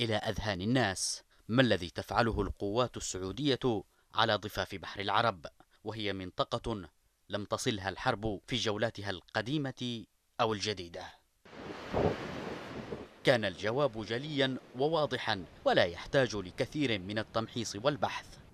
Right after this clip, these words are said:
لكنه ترك فرصة لاختلاق الأعذار والمبررات والكذب. ولأن حبل الكذب قصير كما يقال في الموروث الشعبي، فقد تحول إلى علامات لمد أنابيب النفط على امتداد ثلاثين كيلومترا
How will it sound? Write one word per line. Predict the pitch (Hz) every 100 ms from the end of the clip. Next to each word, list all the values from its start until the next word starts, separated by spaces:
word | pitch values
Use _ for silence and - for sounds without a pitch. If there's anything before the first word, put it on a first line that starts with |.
| -
لكنه | - 110 123 98 95
ترك | - 117 -
فرصة | 92 143 151 143 - 131 113 - - -
لاختلاق | - - 107 104
الأعذار | 107 98 90 87 120 135
والمبررات | 104 87 90 92 104 98 98 98
والكذب. | 98 90 - - 107 101 82 - - -
ولأن | 151 180 175 156 113
حبل | 85 - 139 120 107
الكذب | 87 - - 123 104
قصير | 98 120 - 139 104 85
كما | - 113
يقال | 107 113 - 110 92
في | 110
الموروث | 101 104 127 123
الشعبي، | 107 - 131 131 104 - _ - -
فقد | - 120
تحول | - 120 - 143 120
إلى | 110 - 104
علامات | 101 90 95 95 101 156 - 151 143 - -
لمد | 101 104 123 123 117 -
أنابيب | 107 98 95 131 98
النفط | 95 143 - 127 113 - -
على | 110 113
امتداد | 101 110 107 104
ثلاثين | 95 101 92 - 135 110 92
كيلومترا | - - 113 90 110 143 131 127